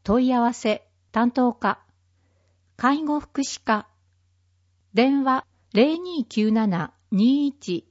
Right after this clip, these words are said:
二一九三。ファックス、零二九七二一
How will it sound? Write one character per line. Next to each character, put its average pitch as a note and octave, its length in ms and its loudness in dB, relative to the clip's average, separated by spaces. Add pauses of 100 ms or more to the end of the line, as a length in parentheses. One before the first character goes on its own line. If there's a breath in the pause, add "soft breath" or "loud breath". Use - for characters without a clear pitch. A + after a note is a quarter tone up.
二 C#4 340 0
一 - 240 -18
九 G3 260 0
三。 F3 400 -4 (920)
フ C4+ 60 -2
ァ D4 60 0
ッ - 20 -4
ク - 160 -20
ス、 - 340 -8 (720)
零 D4 300 -2
二 E4 280 -4
九 G#3 300 -2
七 E3+ 420 -4 (300)
二 C#4+ 340 2
一 - 440 -8